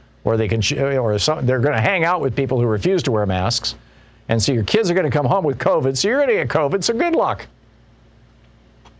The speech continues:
It's like, this is Trump's death cult. And they're <laughs> trying to blame it all on Joe Biden.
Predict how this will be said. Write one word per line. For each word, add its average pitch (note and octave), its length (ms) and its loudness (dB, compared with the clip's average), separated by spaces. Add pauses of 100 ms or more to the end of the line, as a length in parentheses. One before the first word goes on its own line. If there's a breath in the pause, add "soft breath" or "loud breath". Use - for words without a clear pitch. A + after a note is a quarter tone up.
(1700)
It's B2 160 0
like, A2+ 180 -2
this G#3+ 220 0
is - 260 -4
Trump's C3 400 -2
death A#2 560 -2
cult. - 460 -6 (2000)
And A#2+ 160 2
they're A#2 100 2
<laughs> - 0 -
trying - 400 -2
to - 140 -6
blame D#3+ 240 0
it C#3+ 160 -2
all C#3 220 -2
on B2+ 140 0
Joe C3 200 0
Biden. B2 400 -2